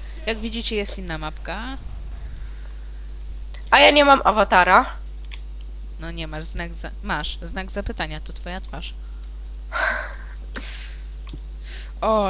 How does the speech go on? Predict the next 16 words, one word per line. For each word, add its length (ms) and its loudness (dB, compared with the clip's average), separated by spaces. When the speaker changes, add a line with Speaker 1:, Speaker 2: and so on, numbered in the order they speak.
Speaker 1:
spróbuję 540 -6
tu 140 -6
wbić. 440 -6
Ach. 180 -6
Speaker 2:
Hmm, 500 6
ja 340 10
jakby 240 4
co 160 0
dopiero 420 4
ogarniam 500 8
Team 180 -4
Fortressa, 540 2
dopiero 300 4
ściągnąłem 500 8
Team 140 0
Fortressa. 580 4